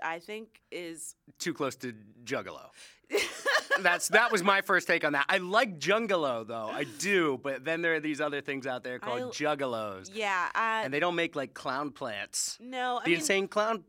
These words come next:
Speaker 2: plants.
Speaker 1: No, no, no.
Speaker 2: No? New
Speaker 1: No.
Speaker 2: rap group?
Speaker 1: Mm-mm. No,
Speaker 2: No.
Speaker 1: no, thank
Speaker 2: All right.
Speaker 1: you. Why are people so obsessed?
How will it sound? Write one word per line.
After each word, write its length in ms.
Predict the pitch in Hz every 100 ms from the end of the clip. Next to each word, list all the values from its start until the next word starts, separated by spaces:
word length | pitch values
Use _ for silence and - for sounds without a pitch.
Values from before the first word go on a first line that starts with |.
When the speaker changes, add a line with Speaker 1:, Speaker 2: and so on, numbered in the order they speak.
| -
Speaker 2:
plants. 580 | 139 113 87 - - -
Speaker 1:
No, 300 | 208 214 185
no, 160 | 160 147
no. 120 | 143
Speaker 2:
No? 320 | 120 127 170 -
New 200 | 123 123
Speaker 1:
No. 60 |
Speaker 2:
rap 220 | 120 123 113
group? 360 | 135 147 -
Speaker 1:
Mm-mm. 240 | 185 175 170 - 170
No, 80 |
Speaker 2:
No. 240 | 175 95 98
Speaker 1:
no, 140 | 208 220
thank 180 | 180 90
Speaker 2:
All 40 |
right. 120 | 90
Speaker 1:
you. 100 | 165 165 _ _
Why 300 | 202 240 294
are 80 | 320
people 240 | 320 302
so 220 | 302 277
obsessed? 520 | 269 - 277 269 -